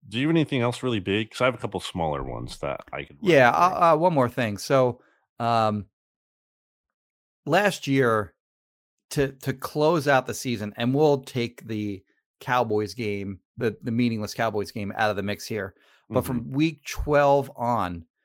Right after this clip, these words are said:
Speaker 2: against bad teams, Giants, Jets, Washington, to completely depleted Washington team, Giants, again, completely de-,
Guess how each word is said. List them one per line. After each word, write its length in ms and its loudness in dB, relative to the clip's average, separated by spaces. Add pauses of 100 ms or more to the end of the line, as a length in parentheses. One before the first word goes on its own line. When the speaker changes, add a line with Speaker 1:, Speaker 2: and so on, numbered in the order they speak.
(200)
Speaker 2:
against 480 -6 (920)
bad 500 6
teams, 580 -4 (520)
Giants, 760 2 (200)
Jets, 580 -2 (280)
Washington, 680 0
to 80 -12
completely 400 -4
depleted 500 -8
Washington 420 -4
team, 300 -8 (540)
Giants, 600 0 (100)
again, 420 -2
completely 420 -8
de-, 180 -10